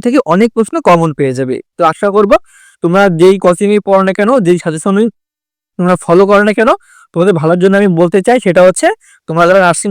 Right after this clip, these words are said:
ভর্তি পরীক্ষায় বিশ থেকে পঁচিশটা প্রশ্ন কমন পেতে চাও, তোমরা চাইলে এই বিসিএস বিশেষ সংখ্যাটি পড়তে পারো। এটা কোনো তোমার হচ্ছে প্রমোশনাল ভিডিও না, আমি নিজেও এই বইটি পড়ে অনেক উপকৃত হই, তাই তোমাদেরকে আমি সাজেস্ট করলাম। তোমরা চাইলে বিসিএস বিশেষ সংখ্যা বইটি, এটার দাম হয়তো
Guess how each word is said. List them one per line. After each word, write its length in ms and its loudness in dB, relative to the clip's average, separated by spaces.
ভর্তি 260 -2
পরীক্ষায় 340 0
বিশ 200 -2
থেকে 220 0
পঁচিশটা 360 -4
প্রশ্ন 180 -6
কমন 260 2
পেতে 200 -2
চাও, 200 2
তোমরা 240 -2
চাইলে 240 4
এই 60 2
বিসিএস 360 2
বিশেষ 220 -2
সংখ্যাটি 340 -2
পড়তে 260 0
পারো। 220 -2
এটা 200 2
কোনো 180 0
তোমার 260 0
হচ্ছে 240 -2
প্রমোশনাল 480 0
ভিডিও 280 6
না, 120 2
আমি 200 0
নিজেও 260 4
এই 120 6
বইটি 180 2
পড়ে 220 2
অনেক 120 -4
উপকৃত 400 -6
হই, 160 2
তাই 160 0
তোমাদেরকে 360 -2
আমি 80 -4
সাজেস্ট 300 -4
করলাম। 280 0
তোমরা 140 -2
চাইলে 220 2
বিসিএস 340 0
বিশেষ 240 2
সংখ্যা 300 0
বইটি, 260 2
এটার 220 0
দাম 160 2
হয়তো 160 0